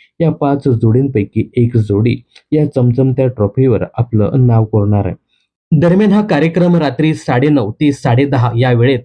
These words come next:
प्रसारित केला जातोय, परंतु हा कार्यक्रम एक जूनला बंद झाल्यानंतर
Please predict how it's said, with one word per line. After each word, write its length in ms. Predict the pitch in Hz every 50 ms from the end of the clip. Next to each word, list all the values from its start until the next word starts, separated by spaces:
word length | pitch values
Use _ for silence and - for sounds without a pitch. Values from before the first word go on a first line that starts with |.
| _
प्रसारित 360 | - 127 120 - 135 123 127 120 120
केला 180 | 123 110 113 113
जातोय, 320 | 110 113 104 - - 98 - _ _ - _ _ -
परंतु 280 | 123 127 135 127 127 123
हा 120 | 113 127
कार्यक्रम 540 | 123 120 117 113 120 131 127 - 123 123 147 - -
एक 220 | 165 170 170 156 139
जूनला 280 | 151 147 143 139 147
बंद 260 | 139 127 131 127 123
झाल्यानंतर 640 | 135 127 120 113 117 135 143 135 117 107 104 110 101